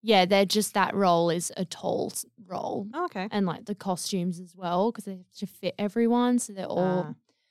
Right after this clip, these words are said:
Speaker 1: tall. And then there are three principal roles, um, and they are, they call them singers because they, they
Speaker 2: <laughs>
Speaker 1: lip sync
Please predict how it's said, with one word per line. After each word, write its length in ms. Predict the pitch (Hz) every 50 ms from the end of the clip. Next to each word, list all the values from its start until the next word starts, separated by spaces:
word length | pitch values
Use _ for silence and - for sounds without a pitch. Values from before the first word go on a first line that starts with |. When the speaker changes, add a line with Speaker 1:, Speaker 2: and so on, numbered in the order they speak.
| _ _ _ _ _ _ _ _
Speaker 1:
tall. 540 | - - 247 247 240 233 226 214 214 208 214
And 240 | - 208 202 202 196
then 260 | 196 196 190 185 185 185
there 200 | 185 180 185 180
are 60 | 185
three 420 | 185 _ - 202 196 196 190 185 180
principal 640 | - - 190 180 - - - - _ 196 185 180 175
roles, 680 | - - - - - - 220 220 226 220 - - _ _ _
um, 640 | 185 185 180 175 175 170 170 170 165 165 165 170 170 _ _ _ _ _ _ _ _ _ _ _ _ _ _ _ _ _ _ _ _ _ _ _ _ _ _ _ _ _ _ _ -
and 380 | 196 196 196 190 190 190 185 - -
they 200 | 202 202 202 196
are, 340 | 190 190 185 180 180 180 - - _ _ _ _ _ _ _
they 120 | - 208 208
call 260 | - - 226 240 240
them 180 | 247 269 262 247
singers 720 | - - - 233 233 240 262 294 330 349 330 - - - _ _ _ _
because 300 | - 196 - 214 202 185
they, 220 | - 285 285 294 294 294 269 285
they 180 | - 196 190 185
Speaker 2:
<laughs> 0 |
Speaker 1:
lip 300 | 185 196 214 226 - -
sync 480 | - - 277 277 302 - - - _